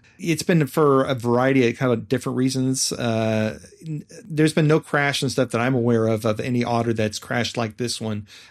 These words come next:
uh, that this summer and stuff with things. The N T S B released the thing today, and it's with a lo-, they're pointing to a lock, uh, the horizontal stabilizer actuators and lock rings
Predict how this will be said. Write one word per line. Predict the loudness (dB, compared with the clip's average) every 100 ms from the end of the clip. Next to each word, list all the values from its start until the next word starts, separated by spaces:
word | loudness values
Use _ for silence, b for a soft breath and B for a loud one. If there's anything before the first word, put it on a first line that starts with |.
| B
uh, | -8 -6 -4 -6
that | -8 -10 -16
this | -20 -20 -12 -8 -6
summer | -4 -6 -6
and | -8
stuff | -12 -12
with | -14
things. | -14 -10 -10 -12 _ _ _ _ _ _ B B B
The | 0 2
N | 2
T | 2
S | 2
B | 2 2 4
released | 2 2 -2
the | -4
thing | -2 -2
today, | -2 0 2 2 0
and | -2
it's | -4 -2
with | -2 0
a |
lo-, | 0 -2 -2
they're | 0 2 2 0
pointing | -4 -2 -2
to | 0 0
a | 0
lock, | 0 0 0 -4 -18 B B -4
uh, | -4 -4 -8 -6
the | -4
horizontal | 0 4 4 4 2 0
stabilizer | 0 0 2 2 2 0
actuators | -2 -4 -4 -2 0 0
and | -2 -2
lock | 0 0 -2 -6
rings | -8 -6 -6 -8 -8